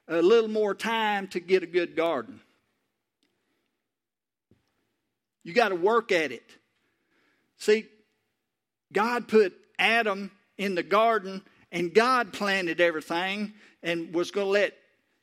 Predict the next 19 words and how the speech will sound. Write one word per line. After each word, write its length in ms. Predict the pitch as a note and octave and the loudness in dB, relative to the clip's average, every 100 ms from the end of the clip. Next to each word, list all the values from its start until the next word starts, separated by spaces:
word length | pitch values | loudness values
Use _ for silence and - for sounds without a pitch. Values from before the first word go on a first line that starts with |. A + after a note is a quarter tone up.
| _ _ | _ _
Adam 360 | F3 G#3 G#3 F#3 | -2 -2 -4 -6
take 300 | G3 F3+ - | -4 -4 -6
care 260 | A3 A3 | -2 0
of 180 | D#3+ B2 | 0 -2
it. 160 | A2+ - _ _ _ _ _ | -10 -20 _ _ _ _ _
But 180 | D3 - | -8 -2
then 140 | G#3 | -2
he 80 | G#3 | -2
got 280 | F3+ E3 E3 | -2 -2 0
booted 360 | E3+ F3 D#3 | 0 0 0
out 200 | D#3+ G#3 | 0 0
of 60 | A3 | -2
the 60 | E3+ | -4
garden 540 | C#3+ C#3 C3 D#3+ F#3 _ _ _ _ - | -4 -2 -4 -6 -14 _ _ _ _ -8
and 140 | D#3 | 0
got 320 | E3+ D#3 - | 0 0 -2
booted 320 | D#3+ F3+ D3+ | 0 0 0
out 300 | D#3 D#3+ D#3 | 2 2 0
into 680 | - D#3 D#3 - F3 D#3 D#3 | -4 -8 -6 0 0 0 -4